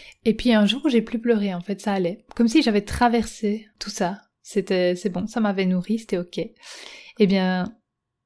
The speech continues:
sachez-le, ma fille a arrêté de regarder ce film. Comme si elle l'avait mis et qu'elle voulait le regarder jusqu'à ce que maman guérisse.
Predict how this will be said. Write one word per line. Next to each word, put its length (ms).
sachez-le, 600
ma 200
fille 280
a 200
arrêté 480
de 160
regarder 380
ce 120
film. 300
Comme 160
si 160
elle 160
l'avait 280
mis 280
et 80
qu'elle 200
voulait 300
le 60
regarder 380
jusqu'à 280
ce 80
que 80
maman 300
guérisse. 500